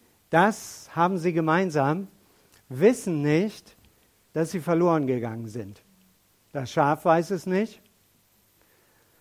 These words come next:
Die Münze ist ja kein lebender Gegenstand. Weiß es logischerweise auch nicht.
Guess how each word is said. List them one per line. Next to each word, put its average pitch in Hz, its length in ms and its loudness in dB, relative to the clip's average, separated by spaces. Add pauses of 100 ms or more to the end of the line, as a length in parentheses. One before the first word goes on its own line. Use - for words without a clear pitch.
(800)
Die 180 100 2
Münze 190 800 4 (220)
ist 196 260 -2
ja 160 160 6
kein 156 300 2
lebender 156 440 0
Gegenstand. 180 800 -6 (3500)
Weiß 143 260 -2
es 151 160 -10
logischerweise 139 720 -2
auch 135 220 -2
nicht. 175 280 -6